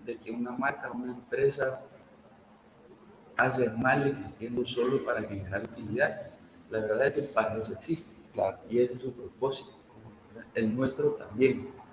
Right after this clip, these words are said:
Speaker 1: Existimos para generar utilidades y nos motiva. Y queremos hacerlo y lo vamos a hacer.
Speaker 2: Claro.
Speaker 1: La diferencia está en cómo lo generas,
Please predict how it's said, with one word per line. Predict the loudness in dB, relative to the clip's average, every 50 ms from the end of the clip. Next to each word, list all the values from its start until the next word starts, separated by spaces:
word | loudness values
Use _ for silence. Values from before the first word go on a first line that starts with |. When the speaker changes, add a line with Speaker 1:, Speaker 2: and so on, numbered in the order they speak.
| -10 -4
Speaker 1:
Existimos | -2 0 0 0 2 2 4 4 2
para | 0 -2 -4 -4 -4
generar | -6 -6 -4 0 0 0 0
utilidades | -2 -6 -8 -10 -8 -2 0 0 0 0 -4 -10 -16 -20 -20 -20 -20 -20 -8 -2
y | 0
nos | 2 2 0 -2
motiva. | -6 -10 -8 -4 -2 -2 -2 -2 -6 -10 -16 -20 -20 -20 -18 -14
Y | -10 -4
queremos | 0 2 4 4 4 4 2 -2
hacerlo | -2 0 0 4 6 6 6
y | 6
lo | 6 2
vamos | -2 -6 -8 -12 -16
a | -18
hacer. | -12 -8 -8 -8 -8 -10 -18 -20 -14
Speaker 2:
Claro. | -10 -10 -10 -10 -12 -20 -20 -20 -20 -20 -20 -20 -20 -14 -4
Speaker 1:
La | 2 4 6
diferencia | 6 6 6 4 4 4 4 4 2
está | 2 0 -2
en | -4 -2
cómo | 0 0 0 2 0 -2
lo | -2 -4 -6
generas, | -6 -10 -8 -4 0 0 0 0 -2 -10 -14 -18